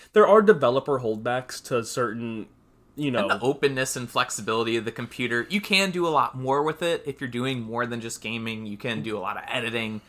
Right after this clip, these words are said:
Speaker 2: productivity, modeling, all
Speaker 1: Exactly.
Speaker 2: kinds
Speaker 1: You
Speaker 2: of
Speaker 1: could do
Speaker 2: stuff.
Speaker 1: so much. I, I
Speaker 2: The
Speaker 1: got,
Speaker 2: flexibility
Speaker 1: yeah, most
Speaker 2: is there.
Speaker 1: people, if I feel like when you're coming to just buying a P C for gaming and you're not planning on
Speaker 2: Mm-hmm.
Speaker 1: creating
Speaker 2: Doing other
Speaker 1: content,
Speaker 2: stuff.
Speaker 1: three D modeling, all the other stuff P C can do,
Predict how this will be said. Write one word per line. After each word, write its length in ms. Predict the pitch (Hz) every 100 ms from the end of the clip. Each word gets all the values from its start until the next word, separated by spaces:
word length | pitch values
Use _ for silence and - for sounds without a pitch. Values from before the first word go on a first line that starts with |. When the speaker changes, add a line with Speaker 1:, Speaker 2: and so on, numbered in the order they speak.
| - _
Speaker 2:
productivity, 800 | 117 107 - - 113 113 110 107
modeling, 440 | 113 107 110 113 117
all 60 |
Speaker 1:
Exactly. 360 | 147 139 147 135
Speaker 2:
kinds 100 | 139
Speaker 1:
You 40 | 190
Speaker 2:
of 40 |
Speaker 1:
could 80 | 196
do 40 | 202
Speaker 2:
stuff. 120 | -
Speaker 1:
so 100 | 180
much. 220 | 180 156
I, 60 | 160
I 40 | 151
Speaker 2:
The 160 | 156
Speaker 1:
got, 140 | 165 156
Speaker 2:
flexibility 420 | - - 165 131
Speaker 1:
yeah, 40 | 120
most 180 | 202 208
Speaker 2:
is 100 | 214
there. 160 | 196 170
Speaker 1:
people, 220 | 160 - _ 151
if 120 | 156
I 80 | 170
feel 140 | 208
like 100 | 185
when 120 | 165
you're 80 | 156
coming 260 | 190 175 156
to 100 | 147
just 320 | 143 120 113
buying 340 | 127 135 143
a 60 | 135
P 180 | 147 135
C 220 | - 139
for 180 | 131 113
gaming 600 | 110 120 120 135 147 147
and 120 | 117
you're 120 | 120
not 180 | 123 -
planning 320 | 123 120 120
on 380 | 117 117 113 110
Speaker 2:
Mm-hmm. 320 | 127 131 120
Speaker 1:
creating 340 | 139 143 147 135
Speaker 2:
Doing 20 |
other 120 | 123 135
Speaker 1:
content, 100 | 131
Speaker 2:
stuff. 320 | 131 127 87
Speaker 1:
three 140 | 131
D 80 | 127
modeling, 320 | 120 120 123
all 100 | 131
the 100 | 143
other 120 | 120
stuff 160 | 123 123
P 140 | 143
C 140 | 123 135
can 180 | 120 107
do, 260 | 110 151